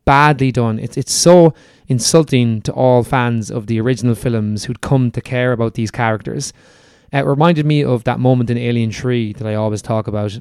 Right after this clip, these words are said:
on the podcast when, uh, Newt and Hicks are just mercilessly killed off off screen at the start of the film.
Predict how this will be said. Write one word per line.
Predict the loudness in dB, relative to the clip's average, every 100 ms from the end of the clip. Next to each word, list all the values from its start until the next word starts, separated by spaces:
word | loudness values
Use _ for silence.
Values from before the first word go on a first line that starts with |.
| -12
on | -6 -6
the | -4
podcast | -4 -2 -2 -2 -4 -10 -16 _ _ _ -4
when, | 0 2
uh, | 0
Newt | 2 4 4 2
and | -4 -4
Hicks | -2 -2 -2 -6
are | -6 -4
just | -4 -6 _ _ _ _ -2
mercilessly | 4 4 4 0 0 -4
killed | 0 2 4
off | 4 2 2
off | 0 0
screen | -2 -2 -2
at | -4
the | -6
start | -4 -4 -4
of | -4
the | -2
film. | -4 -6